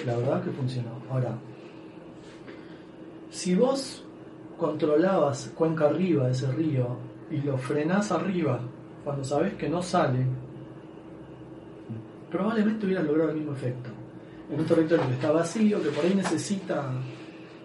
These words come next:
eh, a partir de alguna inundación, una hipótesis económica, que eso pueda generar algo, obra pública o lo que fuera,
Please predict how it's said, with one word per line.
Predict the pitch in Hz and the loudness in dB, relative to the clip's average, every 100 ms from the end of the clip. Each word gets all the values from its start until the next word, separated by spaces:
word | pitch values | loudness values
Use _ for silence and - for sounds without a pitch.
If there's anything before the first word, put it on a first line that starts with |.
| - 127 | -12 -8
eh, | 117 113 - - - - - 151 | -8 -8 -8 -8 -8 -10 -10 -8
a | 127 | -4
partir | 123 - 151 | -2 0 0
de | |
alguna | 143 131 147 147 | 2 2 0 0
inundación, | 135 131 127 131 170 | 0 2 2 2 0
una | 147 | 2
hipótesis | 131 147 147 139 120 120 | 2 2 2 0 -2 -4
económica, | 123 139 185 185 143 123 | -2 0 2 2 2 0
que | 127 | -2
eso | 135 131 | -2 -2
pueda | 139 127 | -2 -4
generar | 131 123 139 165 | -2 -2 -2 -2
algo, | 190 175 135 131 | -2 -2 -2 -2
obra | 135 139 | -2 -2
pública | - 170 151 | 0 0 0
o | |
lo | 156 | -2
que | 156 | -2
fuera, | 202 190 208 | -2 0 -2